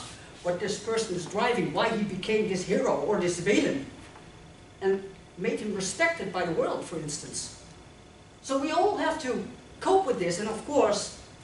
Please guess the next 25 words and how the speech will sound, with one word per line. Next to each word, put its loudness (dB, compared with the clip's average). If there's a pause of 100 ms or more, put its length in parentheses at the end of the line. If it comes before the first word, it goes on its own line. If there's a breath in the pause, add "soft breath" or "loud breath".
(220)
the -4
science 2
fiction 0
or 6
the 4
fantasy 0
world 0
is -4
not -2
this 2
world. 2 (460)
It's, -2
it's -6
a -2 (360)
condensed 4
world 2
with -2
all 0
kinds -4
of -4 (680)
fantasies 2
and -2
ultimate 6
forms 2
and 0